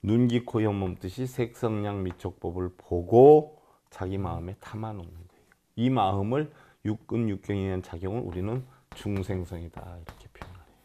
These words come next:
중생성의 작용이 있다라고 해도 본성은 중생성에 의해서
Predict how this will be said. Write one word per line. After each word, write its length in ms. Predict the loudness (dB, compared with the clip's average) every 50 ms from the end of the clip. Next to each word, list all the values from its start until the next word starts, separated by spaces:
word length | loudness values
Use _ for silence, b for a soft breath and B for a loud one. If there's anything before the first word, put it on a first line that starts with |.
| _ _ _ _ -20 -20 -20 _ _ -20 B B B B B B B B B B
중생성의 840 | B 0 4 6 6 6 8 8 6 6 6 4 4 4 4 4 2
작용이 580 | 2 2 0 2 2 0 0 0 0 0 -2 -4
있다라고 640 | -4 -4 4 6 6 8 8 6 4 4 0 -2 -2
해도 460 | 0 0 0 0 0 0 0 0 -2 B B B B B B
본성은 680 | -6 -4 -2 0 0 -2 -2 -2 -2 -2 -2 -2 -4 -4
중생성에 720 | -4 -2 -2 -2 -2 -4 -4 -6 -6 -8 -8 -8 -8 -6
의해서 460 | -6 -6 -6 -6 -2 -2 -2 -2 -4